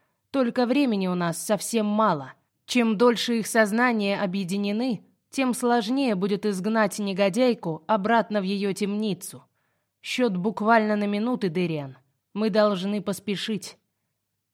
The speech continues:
«Где гарантии, что ты не лжёшь?» Дериан хмуро смотрел на Леванса. Тот даже в лице изменился. «Дериан, ты мне не веришь? Ты же сам прекрасно чувствуешь нашу кровную связь.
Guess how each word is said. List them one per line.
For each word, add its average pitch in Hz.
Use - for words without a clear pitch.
«Где 262
гарантии, 254
что 233
ты 240
не 226
лжёшь?» 226
Дериан 208
хмуро 220
смотрел 202
на 202
Леванса. 160
Тот 208
даже 214
в 208
лице 220
изменился. 170
«Дериан, 170
ты 202
мне 196
не 190
веришь? 220
Ты 233
же 226
сам 262
прекрасно 196
чувствуешь 165
нашу 190
кровную 208
связь. 202